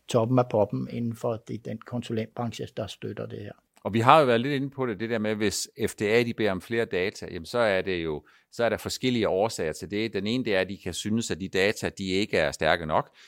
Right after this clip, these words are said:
Speaker 2: Det kan også godt være, at de ikke er rubriceret og dokumenteret rigtig nok.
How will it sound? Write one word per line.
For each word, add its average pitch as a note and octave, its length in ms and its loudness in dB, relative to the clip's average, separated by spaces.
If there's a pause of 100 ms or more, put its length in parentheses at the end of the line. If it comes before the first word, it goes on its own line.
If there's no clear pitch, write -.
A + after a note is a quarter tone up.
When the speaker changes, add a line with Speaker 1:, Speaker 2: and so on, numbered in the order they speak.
(140)
Speaker 2:
Det G#2 120 0
kan G2+ 80 2
også A2 220 2
godt G2+ 140 -6
være, G#2 320 2
at F2+ 200 -6
de G2 120 -4
ikke F2+ 360 -2
er D#2+ 120 0
rubriceret F2 840 -2
og E2+ 300 -2
dokumenteret E2+ 800 0
rigtig G#2+ 260 -2
nok. F#2+ 260 0